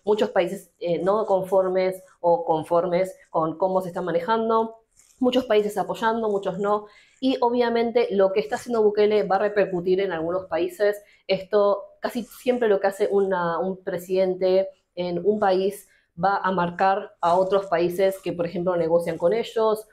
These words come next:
o los que están en su mismo territorio.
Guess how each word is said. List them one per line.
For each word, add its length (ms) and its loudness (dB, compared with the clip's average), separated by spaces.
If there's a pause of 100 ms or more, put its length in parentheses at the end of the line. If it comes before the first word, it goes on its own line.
(100)
o 300 4
los 140 0
que 100 -12
están 340 -4
en 140 -4
su 160 -6
mismo 440 0
territorio. 760 0